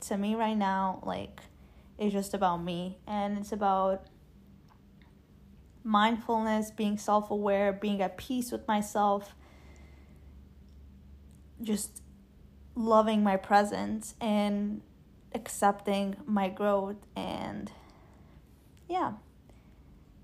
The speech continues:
So with that being said, this is the episode, and this is kind of like a, a, I would say,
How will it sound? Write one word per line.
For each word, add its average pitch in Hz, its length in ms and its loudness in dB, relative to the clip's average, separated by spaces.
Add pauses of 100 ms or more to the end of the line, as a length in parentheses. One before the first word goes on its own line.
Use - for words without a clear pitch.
So 226 400 2
with 220 140 -4
that 320 200 8
being 262 240 0
said, 196 600 4 (1400)
this 233 200 0
is 233 320 -4
the 233 260 -2
episode, - 560 0
and 208 220 0
this 233 240 -2
is 240 220 0
kind 240 340 -2
of 240 140 2
like 233 320 2
a, 202 440 6
a, 196 200 4
I 247 100 2
would 262 160 0
say, 339 380 0